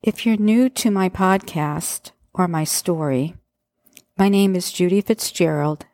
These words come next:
and I was diagnosed with bilateral breast cancer in December of two thousand and nine. To borrow the words from Queen Elizabeth the Second, two thousand and ten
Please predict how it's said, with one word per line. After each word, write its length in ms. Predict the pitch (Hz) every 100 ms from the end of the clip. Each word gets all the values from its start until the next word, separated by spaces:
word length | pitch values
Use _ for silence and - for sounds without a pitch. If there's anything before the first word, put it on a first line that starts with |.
| _
and 120 | 175
I 100 | 170
was 140 | 175 170
diagnosed 840 | 165 160 180 185 147 156 - -
with 200 | 190 -
bilateral 560 | - 160 160 160 160 160
breast 340 | - 160 -
cancer 540 | - 151 151 - 147 151 _ _ _ _
in 120 | 165
December 540 | 170 170 - 170 170
of 240 | 160 180 -
two 200 | - 170
thousand 440 | 160 156 - 147
and 140 | 147 151
nine. 400 | 147 143 139 151 _ _ _ _ _ _ - - _ _ _
To 120 | -
borrow 360 | - 185 180 196
the 100 | 208
words 540 | 190 175 160 160 - -
from 140 | 190
Queen 240 | 180 180 180
Elizabeth 500 | 170 165 - 175 -
the 80 |
Second, 520 | 180 - 151 - 160 - _ _ - _ - _
two 180 | - 220
thousand 480 | 208 185 180 180 170
and 140 | 160
ten 480 | - 180 156 147 151